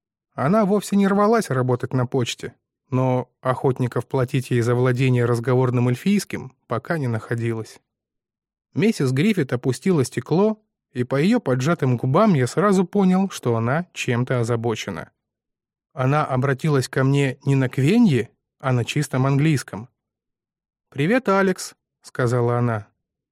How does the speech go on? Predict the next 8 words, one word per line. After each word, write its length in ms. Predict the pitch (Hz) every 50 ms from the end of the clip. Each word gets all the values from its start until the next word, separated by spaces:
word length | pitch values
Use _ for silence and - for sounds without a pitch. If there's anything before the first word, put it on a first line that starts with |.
| _ _ _ _ _ _ _
«Здравствуйте», 720 | - - - 139 156 170 165 - - 151 131 - 139 123 - _ _ _ _ _ -
отозвался 580 | 117 117 - 127 110 120 120 117 107 - -
я. 260 | 123 113 113 110 107 _ _ _ _ _ _ _ _ _ _ _ _ _ _ _ _ _ _ _ _ _
«С 120 | - - -
тобой 260 | 147 143 151 156 151
всё 180 | - - 254 247
хорошо?» 480 | - 277 269 254 - - 170 123 - _ _ _ _ _ _ _ _ _ _ _ _
«Да, 360 | - 131 135 156 175 170 _